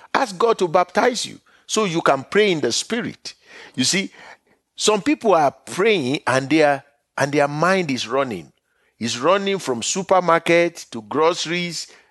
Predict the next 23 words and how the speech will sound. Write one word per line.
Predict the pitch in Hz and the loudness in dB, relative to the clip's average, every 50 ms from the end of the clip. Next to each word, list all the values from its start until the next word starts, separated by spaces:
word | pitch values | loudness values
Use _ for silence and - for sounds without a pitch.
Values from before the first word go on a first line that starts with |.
| _ _ _ - | _ _ _ -6
to | - 135 135 | -4 -2 -2
this, | 123 110 135 175 196 170 - | -2 -2 -2 -2 -2 -2 -2
to | 151 143 | -4 0
that, | 120 139 147 160 160 - - | 2 4 4 4 2 0 0
and | - 139 139 135 | 0 0 0 0
they | 127 139 131 | 0 0 2
are | 131 131 | 2 0
praying. | _ - - 156 185 190 175 127 110 | _ -6 -2 0 0 0 0 -2 0
They | 113 151 170 | 2 2 4
are | 165 160 - - | 4 2 0 -2
in | 170 165 156 | -4 -2 -2
a | 160 160 | -2 -2
time | - - 185 190 190 180 | 0 2 0 2 0 -2
of | 170 - - | -6 -6 -4
prayer. | - 180 185 160 98 - - _ _ _ _ _ _ _ _ - | -2 0 0 0 -2 -4 -8 _ _ _ _ _ _ _ _ -2
In | 117 135 147 | -2 -2 0
fact, | - 226 233 220 185 143 | 2 2 4 4 4 2
they | 180 220 | 2 0
will | 226 190 170 160 | 2 0 0 2
have | 151 180 196 - - | 2 0 0 -2 -4
to | 151 143 131 - _ _ _ _ _ _ - | -6 -6 -6 -8 _ _ _ _ _ _ 2
tell | 170 175 185 170 | 4 4 4 2
God | 139 120 156 170 156 127 117 104 | 0 0 2 4 4 2 0 -2